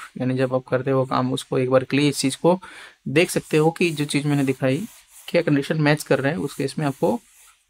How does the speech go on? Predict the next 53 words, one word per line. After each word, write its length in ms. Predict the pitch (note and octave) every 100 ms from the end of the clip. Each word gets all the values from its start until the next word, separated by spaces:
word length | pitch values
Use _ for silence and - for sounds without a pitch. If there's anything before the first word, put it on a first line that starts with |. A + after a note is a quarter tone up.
| _ -
नाइंटी 280 | D#3 F#3+ F#3+
परसेंट 340 | G#3+ G3+ G3+ G3+
तो 60 |
एटलीस्ट 400 | F3 - E3+ -
मैं 240 | E3 D#3+ - _ C#3+ C3+
guarantee 280 | C3+ C#3 D3+
लेता 240 | D3 C#3
हूँ 140 | C#3
कि 140 | D#3 D#3+
उसमें 220 | C3+ D#3
सीपीयू 300 | C#3+ C3 C#3
फॉल्टी 280 | C#3 C3 C3+
मिल 220 | C3 B2
जाएंगे 420 | B2+ B2+ C#3 G#3 - _ - - _ -
और 160 | C3+
दस 180 | C#3 F#3
परसेंट 380 | - E3+ F3+ E3+
ऐसा 240 | D3+ -
हो 120 | D#3
सकता 280 | D3 D3 -
है 100 | C#3+
कि, 400 | C#3 C#3+ C3+ C3+ - _ C3
मतलब, 280 | C3 C#3+
अ, 640 | C3 C3 B2+ A#2+ A#2+ - -
कोई 180 | - D3
requirement 500 | C#3 - C#3 C#3 C#3+
miss 240 | C3 C3 C#3
हो 60 |
रहा 100 | A#2+
होगा। 260 | A#2 B2 B2+ _ _ _ _ _ _ -
तो 340 | D3+ C#3+ C3+ _ _ _ _ _ _ _ _ _ _
लेकिन 160 | F#3 G3+
मेरे 180 | F3+ F#3+
को 100 | G#3
जितना 300 | F3+ F#3+ G3
बार 120 | F#3+
मिला 220 | F3 E3+
है 120 | E3
ये 60 | D#3+
चीज़, 160 | F3 F3
सब 260 | D#3+ D#3
उसमें 240 | D3+ - D#3
हमें 180 | D#3
processor 460 | - C#3+ C#3 C#3 C#3
ही 60 | D3
फॉल्टी 300 | C3+ A#2+ B2+
निकले। 280 | C3 B2+
तो 420 | C3 - - - C#3
एक 60 |
छोटा 180 | - F3
सा 100 | F3+
knowledge 240 | F3+ F3
है। 260 | E3 F#3 G#3+